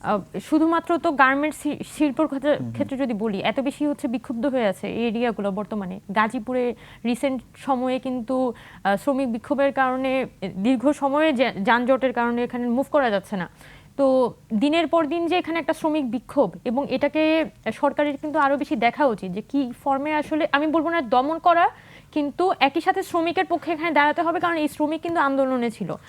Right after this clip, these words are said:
Speaker 2: সুন্দর
Speaker 1: আবার
Speaker 2: বলেছেন।
Speaker 1: এখানে যারা হচ্ছে মালিকরা আছে, তাদের মধ্য-, তাদের মধ্য থেকেও তো অনেক ধরনের দাবি দেওয়া আছে, তারাও কিন্তু কম্প্রোমাইজ করতে যাচ্ছে না। কিভাবে এই দুইটা পক্ষকে মিলিয়ে,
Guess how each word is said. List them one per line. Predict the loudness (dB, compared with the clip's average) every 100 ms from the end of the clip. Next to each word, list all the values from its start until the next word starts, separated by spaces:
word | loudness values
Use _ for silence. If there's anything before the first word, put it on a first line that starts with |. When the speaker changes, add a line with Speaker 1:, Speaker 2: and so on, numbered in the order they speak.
| -6
Speaker 2:
সুন্দর | -2 2
Speaker 1:
আবার | 4 4
Speaker 2:
বলেছেন। | 2 -4 -10 -2
Speaker 1:
এখানে | 0 0 2
যারা | 4 4
হচ্ছে | 2 0 0 2 4
মালিকরা | 4 4 2 4 4
আছে, | 4 2 -2 2
তাদের | 2 2 2
মধ্য-, | 0 -2 -2 0
তাদের | 2 4 2
মধ্য | 2 0 0
থেকেও | -2 0 0
তো | 2 2
অনেক | 2 2
ধরনের | 0 2
দাবি | 2 2
দেওয়া | 2 2
আছে, | 0 -4
তারাও | 0 4 4
কিন্তু | 2 0
কম্প্রোমাইজ | -2 -2 -2 -4
করতে | -4 -4 -2
যাচ্ছে | -4 -4
না। | -6
কিভাবে | -2 0 0
এই | 0
দুইটা | 0 0
পক্ষকে | 0 -2 -2 -2
মিলিয়ে, | -2 0 0 -2